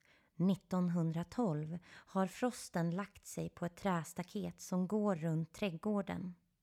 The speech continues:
Nittonhundrafemtiofem är terrasserna ner från slottet täckta av rader av blommande fruktträd. Nittonhundrafemtioåtta stiger röken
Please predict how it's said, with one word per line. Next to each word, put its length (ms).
Nittonhundrafemtiofem 1700
är 100
terrasserna 640
ner 380
från 260
slottet 640
täckta 540
av 260
rader 540
av 160
blommande 600
fruktträd. 800
Nittonhundrafemtioåtta 1600
stiger 680
röken 680